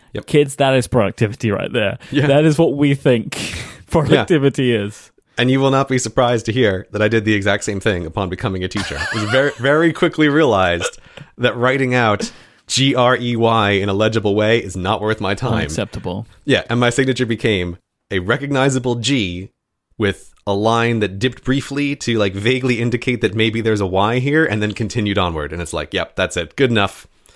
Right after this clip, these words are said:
Speaker 1: It's identifiable enough when we need to go through the paperwork so we know who signed what, but it's, it's, like, the minimum <laughs> amount of time it can possibly take. It's like,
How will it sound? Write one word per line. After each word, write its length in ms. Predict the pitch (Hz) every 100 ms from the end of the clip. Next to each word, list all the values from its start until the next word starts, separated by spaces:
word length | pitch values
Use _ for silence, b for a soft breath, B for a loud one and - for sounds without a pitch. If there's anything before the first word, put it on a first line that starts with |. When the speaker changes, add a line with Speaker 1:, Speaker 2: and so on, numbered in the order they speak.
| b b b -
Speaker 1:
It's 160 | 131
identifiable 840 | 110 127 143 156 156 143 147 135 131
enough 260 | 131 135
when 120 | 127 117
we 60 |
need 140 | 120 117
to 40 |
go 140 | 120 120
through 140 | 120
the 100 | 104
paperwork 460 | 127 120 117 120 113
so 140 | 110
we 60 | 101
know 140 | 101
who 140 | 113
signed 300 | 110 113 107 104
what, 260 | 131 - B B B
but 100 | - 92
it's, 180 | 82
it's, 120 | 98 92
like, 120 | 92
the 80 | 90
minimum 840 | 101 123 139 156 151 147 131 135
<laughs> 40 | 123
amount 340 | 113 101 101
of 100 | 101
time 220 | 110 95
it 100 | 92
can 100 | 101
possibly 460 | 92 90 95 95 95
take. 180 | 85 85
It's 120 | 92
like, 160 | 90